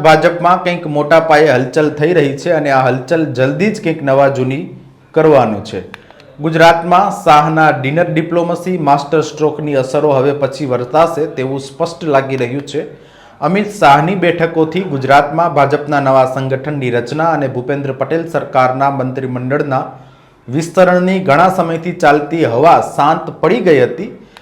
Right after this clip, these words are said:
તેવા સંજોગોમાં મુખ્યમંત્રીની દિલ્હી મુલાકાતે આ હલચલને ફરી તેજ બનાવી છે. પહેલા વાત કરીએ તો સૌથી પહેલા રવિવારે રાત્રે અમિત શાહે સુરત પહોંચીને સીધા પાટીલના નિવાસ સ્થાને ગયા. અહીં તેમણે પાટીલના પરિવારજનો અને તેમના અંગત લોકો સાથે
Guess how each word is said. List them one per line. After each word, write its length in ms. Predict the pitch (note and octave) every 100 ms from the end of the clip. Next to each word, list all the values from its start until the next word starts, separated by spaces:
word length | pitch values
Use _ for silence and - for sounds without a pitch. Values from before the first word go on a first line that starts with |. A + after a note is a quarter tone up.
| _ _ -
તેવા 260 | D#3+ A3 B3+
સંજોગોમાં 800 | G#3+ G3 E3+ D3+ C#3 C#3 F3+ D#3+
મુખ્યમંત્રીની 920 | - D#3+ D3 C#3 C3+ D#3+ F3 D#3+ F3 F3 A#2+
દિલ્હી 320 | C3 E3 D4+ C#4+
મુલાકાતે 680 | E3 B2+ A2+ G#2 - D#3+
આ 160 | C#3+ C3+
હલચલને 640 | A2+ C#3 C3+ F3 D#3 D3 D3+
ફરી 240 | C#3 D#3+ -
તેજ 240 | G3 F#3 A#2+
બનાવી 400 | A2+ G2+ F#2 F#2
છે. 160 | - - - - _
પહેલા 360 | C#3+ D#3 F#3 G3
વાત 200 | F#3+ F#3+
કરીએ 260 | G3 G3+ G3
તો 220 | G3+ F#3+
સૌથી 300 | F3+ F3 G3+ F#3+
પહેલા 240 | F3+ F#3+
રવિવારે 500 | F3+ E3 F3 E3 F3+
રાત્રે 440 | E3 D#3 D#3 F3 F3+ F#3 - - - _
અમિત 320 | C#3+ D#3+ E3+ -
શાહે 320 | - D3+ E3 F3+
સુરત 500 | E3+ E3 F3+ A#3 -
પહોંચીને 560 | E3 C3+ - B2+ C3+ F3 F3 -
સીધા 360 | D3+ C3 D#3+
પાટીલના 600 | D#3+ C3+ B2 C#3+ D3+ C#3+ B2+
નિવાસ 340 | A#2+ B2 B2
સ્થાને 400 | B2 - - F3
ગયા. 300 | D#3+ E3 G3
અહીં 180 | C#3+ C#3
તેમણે 260 | C#3+ C3+ C#3
પાટીલના 560 | C#3 B2+ C#3 C#3 B2+ C3
પરિવારજનો 640 | A#2+ A#2+ C#3+ D3 D#3 G3
અને 100 | D#3
તેમના 340 | C#3 C3+ C#3 C3
અંગત 380 | B2+ C#3+ C#3+
લોકો 300 | C3 B2+ D#3+ C#3
સાથે 300 | A#2+ E3